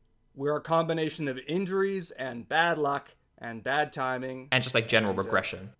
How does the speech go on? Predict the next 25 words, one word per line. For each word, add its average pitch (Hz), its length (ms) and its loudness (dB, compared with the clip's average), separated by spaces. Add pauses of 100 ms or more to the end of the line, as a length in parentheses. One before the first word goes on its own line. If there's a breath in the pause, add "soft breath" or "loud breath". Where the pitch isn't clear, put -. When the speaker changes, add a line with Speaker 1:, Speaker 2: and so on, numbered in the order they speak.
Speaker 2:
Like, 127 140 4
I, 123 60 10
I, 127 260 8
Speaker 1:
and 135 140 4
Speaker 2:
I, - 20 8
I 143 40 8
Speaker 1:
general 143 200 2
Speaker 2:
think 131 220 0
Speaker 1:
regression. 113 320 -10
Speaker 2:
probably 120 360 4 (220)
a, - 220 0
a 131 80 6
lot 110 240 6
of 104 80 -6
players 101 500 -2 (540)
probably 104 240 2
also 95 160 -2
just - 160 -10
had, 101 100 2
like, 101 140 -6
career 95 240 -2
years, 95 420 -4
right? 98 300 2
You 139 120 -2
mentioned, 123 380 0